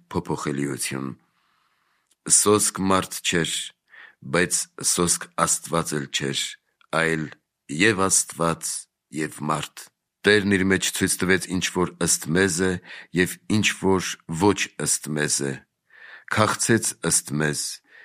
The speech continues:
և քաղցելով ոչ ըստ մեզ, տարավ մեզ երկնային բարիքների վայելման։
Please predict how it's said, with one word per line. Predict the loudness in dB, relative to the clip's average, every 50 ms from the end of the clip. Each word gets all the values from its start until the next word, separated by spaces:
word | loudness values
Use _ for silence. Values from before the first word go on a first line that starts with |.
| -8 _
և | 2 2 2 2
քաղցելով | -2 -2 0 0 0 2 2 4 4 6 6 4 4 2 -4
ոչ | -2 0 2 2 2 0 -2
ըստ | -2 0 0 0 0 0
մեզ, | 0 2 2 2 2 0 -2 -4 -10 _ _ _ _ _ _ _ _ _ _ _ _ 2
տարավ | 2 4 4 2 2 2
մեզ | 2 2 2 2 2 2
երկնային | 2 2 2 0 -2 0 2 2 2 2 2
բարիքների | 2 2 0 0 0 -4 -4 -6 -4 -2 -2 0
վայելման։ | 0 2 2 2 0 0 -2 -2 -4 -4